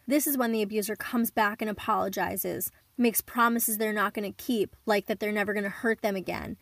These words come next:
or makes a million excuses for their behavior. "Oh, but honey, I was just drunk and I was angry, or I have so much stress at work and there's so much going on with me."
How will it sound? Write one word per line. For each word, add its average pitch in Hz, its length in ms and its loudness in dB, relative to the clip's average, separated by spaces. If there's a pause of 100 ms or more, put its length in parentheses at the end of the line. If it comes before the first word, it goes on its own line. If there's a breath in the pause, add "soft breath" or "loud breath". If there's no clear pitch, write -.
(140 soft breath)
or 233 80 2
makes 226 240 2
a 226 60 -2
million 233 360 2
excuses - 540 -2
for 214 120 -4
their 202 140 0
behavior. 196 600 0 (180)
"Oh, 254 160 4
but 233 200 0
honey, 240 300 0
I 214 140 -2
was 214 280 0
just - 280 -6
drunk 262 480 4
and 214 100 -2
I 208 120 -2
was 190 180 -2 (100)
angry, 277 460 0
or 202 140 0
I 196 100 2
have 214 140 -2
so 262 120 0
much 233 140 -4
stress - 320 0
at - 100 -4
work 262 400 4
and 208 140 -4
there's 202 180 -6
so 262 120 2
much 220 200 -4
going 202 280 -2
on 262 240 6
with 254 200 -2
me." 220 300 -2